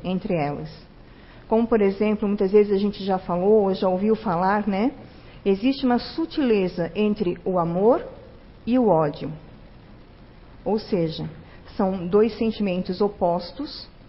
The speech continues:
mas que entre eles existe uma linha muito tênue. Porque eu amo aquela pessoa, mas,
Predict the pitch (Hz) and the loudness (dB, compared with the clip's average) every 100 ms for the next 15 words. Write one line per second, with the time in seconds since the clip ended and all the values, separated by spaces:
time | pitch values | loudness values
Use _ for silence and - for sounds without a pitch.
0 | - - - - - - - 202 214 - | -20 -20 -20 -20 -20 -12 -2 0 0 0
1 | 254 269 269 214 220 247 208 214 214 240 | 2 2 2 4 4 4 2 2 2 -2
2 | - 226 208 240 233 240 269 285 - 202 | -2 0 2 2 4 2 0 -2 -2 -2
3 | 180 156 143 - - - - - - - | 0 -4 -6 -10 -20 -20 -20 -20 -20 -20
4 | - - - - - 185 196 196 - - | -20 -20 -20 -8 -6 0 0 0 -12 -10
5 | - 220 277 285 226 208 190 185 175 - | 4 8 8 6 2 0 -2 -2 -6 -4
6 | 196 214 262 277 - - - - - - | -2 0 0 -2 -8 -20 -20 -20 -20 -20
7 | - - - - 202 208 196 | -20 -20 -16 -6 0 2 0